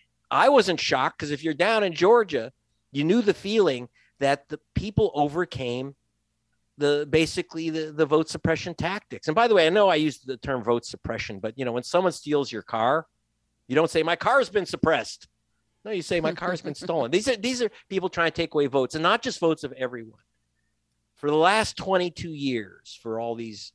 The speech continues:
Speaker 1: outlets, I have been working on the so-called vote suppression beat,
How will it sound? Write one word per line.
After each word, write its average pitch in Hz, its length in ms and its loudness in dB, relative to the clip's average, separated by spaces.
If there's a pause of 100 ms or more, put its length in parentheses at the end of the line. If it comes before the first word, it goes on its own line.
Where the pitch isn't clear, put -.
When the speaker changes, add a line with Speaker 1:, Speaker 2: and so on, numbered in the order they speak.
(100)
Speaker 1:
outlets, - 600 -18 (580)
I 143 280 -2
have 170 180 0
been 139 420 -4
working 120 420 -8
on 107 440 -14 (140)
the 104 280 -6
so-called 117 540 -2
vote 120 200 0
suppression 104 840 -8
beat, 87 260 -14